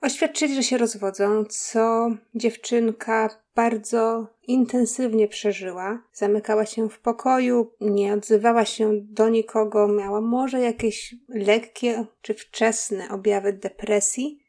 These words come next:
ale wydawało się, że sobie z tym wszystkim poradziła, ponieważ w szkole średniej Elaine, znaczy, nie wiem, czy sobie sama <laughs> poradziła,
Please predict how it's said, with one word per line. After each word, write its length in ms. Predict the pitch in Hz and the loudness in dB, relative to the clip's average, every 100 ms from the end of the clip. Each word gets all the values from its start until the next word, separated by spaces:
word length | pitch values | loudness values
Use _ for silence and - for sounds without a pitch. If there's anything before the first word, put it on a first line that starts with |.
| _ - | _ 0
ale 200 | 254 269 | 2 2
wydawało 440 | 254 247 254 262 | 0 0 0 -2
się, 280 | 247 240 233 | -2 0 2
że 100 | 220 | 0
sobie 260 | - 220 220 | -2 -4 -4
z 80 | |
tym 120 | 226 220 | -4 -4
wszystkim 300 | 233 233 220 | -4 -4 -2
poradziła, 600 | 220 214 214 233 226 226 | 0 0 0 -2 -2 -4
ponieważ 1040 | - 208 208 208 214 214 214 214 - - 202 - | -4 -2 0 0 0 0 -2 -2 -4 -6 -8 -4
w 220 | 208 202 | -2 -2
szkole 320 | - 226 220 | -4 -2 -2
średniej 480 | 214 226 220 220 214 202 | -2 -2 0 2 0 -4
Elaine, 460 | 190 196 202 208 214 _ _ 269 | -6 -2 0 0 -2 _ _ -8
znaczy, 140 | 233 220 | -2 2
nie 180 | 220 | 4
wiem, 240 | 202 - - | 2 -4 -12
czy 100 | 214 | -10
sobie 200 | - - | -10 -8
sama 340 | - 247 247 294 | -4 2 2 4
<laughs> 60 | 233 | 4
poradziła, 760 | 226 214 - 247 247 247 254 | 2 2 -2 -4 0 0 0